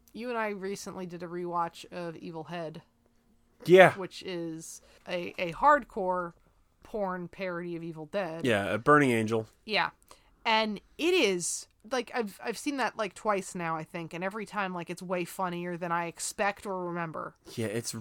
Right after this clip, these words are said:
Speaker 2: really genuinely funny,
Speaker 1: Yeah.
Speaker 2: and they genuinely
Speaker 1: Get it. They
Speaker 2: seem
Speaker 1: get
Speaker 2: to
Speaker 1: it.
Speaker 2: enjoy,
Speaker 1: Yeah.
Speaker 2: ha-, like,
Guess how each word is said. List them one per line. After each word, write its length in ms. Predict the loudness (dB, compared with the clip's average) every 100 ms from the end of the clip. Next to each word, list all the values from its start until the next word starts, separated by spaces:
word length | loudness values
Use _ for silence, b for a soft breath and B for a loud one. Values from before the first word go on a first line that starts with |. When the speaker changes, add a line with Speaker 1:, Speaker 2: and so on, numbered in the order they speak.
| -10 -8
Speaker 2:
really 360 | -2 2 4 2
genuinely 420 | 2 2 2 -2
funny, 300 | -2 -2 -2
Speaker 1:
Yeah. 120 | -2 -2
Speaker 2:
and 280 | -2 -2
they 300 | 4 6 6
genuinely 1040 | 2 0 2 4 4 2 2 2 2 0 -6 _ -4
Speaker 1:
Get 200 | -4 -4
it. 160 | -8
They 40 | 0
Speaker 2:
seem 280 | 4 4
Speaker 1:
get 120 | 6 4
Speaker 2:
to 260 | 6 4
Speaker 1:
it. 60 | 2
Speaker 2:
enjoy, 680 | 0 4 6 8 6 2 -2 -14
Speaker 1:
Yeah. 120 | -18 _ -6
Speaker 2:
ha-, 120 | -4 0
like, 320 | 0 0